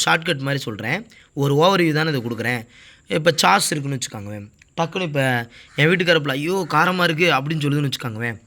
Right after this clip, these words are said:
டக்குன்னு என்ன பண்ணுவேன்? தக்காளி சாஸ் இருக்கு பார்த்தீங்களா, சாஸ் எடுத்து கையில கொடுத்து, 'லவுக்குன்னு வாயில போடுமா' அப்படின்னுவேன். அவ்வளோதான், முடிஞ்சு போச்சு. அப்படியே அந்த காரம் அப்படியே தணிஞ்சிரும், குறைஞ்சிரும். புரியுதா உங்களுக்கு? அவ்வளோதான். அந்த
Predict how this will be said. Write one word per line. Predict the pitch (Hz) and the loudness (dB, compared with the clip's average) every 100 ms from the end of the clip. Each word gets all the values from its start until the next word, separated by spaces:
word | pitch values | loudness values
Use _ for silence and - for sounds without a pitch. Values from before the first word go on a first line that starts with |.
| _ _ - - - | _ _ -20 -8 -2
டக்குன்னு | 165 208 | 2 4
என்ன | 180 | 4
பண்ணுவேன்? | 180 147 143 143 147 147 _ _ _ 139 | 4 2 0 0 -2 -8 _ _ _ -2
தக்காளி | 156 185 | 2 2
சாஸ் | 147 131 - | 2 -2 -4
இருக்கு | 123 123 | -6 -6
பார்த்தீங்களா, | 127 156 | -4 -4
சாஸ் | 147 143 156 | 0 2 2
எடுத்து | 156 131 147 135 | 0 -4 -4 0
கையில | 156 170 | 4 2
கொடுத்து, | 123 143 143 120 104 _ _ _ _ _ - | 2 -4 -4 -6 -6 _ _ _ _ _ 0
'லவுக்குன்னு | 160 190 175 | 2 2 2
வாயில | 156 160 | 4 2
போடுமா' | 131 139 131 117 | 0 -2 -2 -2
அப்படின்னுவேன். | 123 131 127 - _ 156 | -4 -2 -4 -6 _ 4
அவ்வளோதான், | 175 180 | 4 4
முடிஞ்சு | 180 196 | 2 2
போச்சு. | 180 - - _ _ _ _ _ | 2 2 -4 _ _ _ _ _
அப்படியே | 156 175 185 | 2 4 4
அந்த | 160 | 2
காரம் | 131 143 151 | 2 2 2
அப்படியே | 135 131 143 151 | 0 -2 0 -2
தணிஞ்சிரும், | 151 120 123 120 - - | -2 -4 -4 -6 -10 -4
குறைஞ்சிரும். | 131 143 127 117 - _ _ - - _ _ _ | 0 0 -2 -6 -12 _ _ -8 -8 _ _ _
புரியுதா | 190 190 | 2 2
உங்களுக்கு? | 175 139 175 | 2 2 4
அவ்வளோதான். | 160 180 160 | 4 4 2
அந்த | 147 | 2